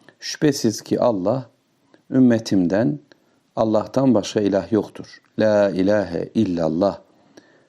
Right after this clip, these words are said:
sözüne hiçbir şey karıştırmadan gelen kimse için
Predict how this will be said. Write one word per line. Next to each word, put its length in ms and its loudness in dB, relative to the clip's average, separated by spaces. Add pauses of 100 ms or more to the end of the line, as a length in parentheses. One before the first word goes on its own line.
(140)
sözüne 840 -2 (580)
hiçbir 420 -2
şey 220 -2
karıştırmadan 1000 -4 (120)
gelen 420 0 (100)
kimse 360 0
için 420 -4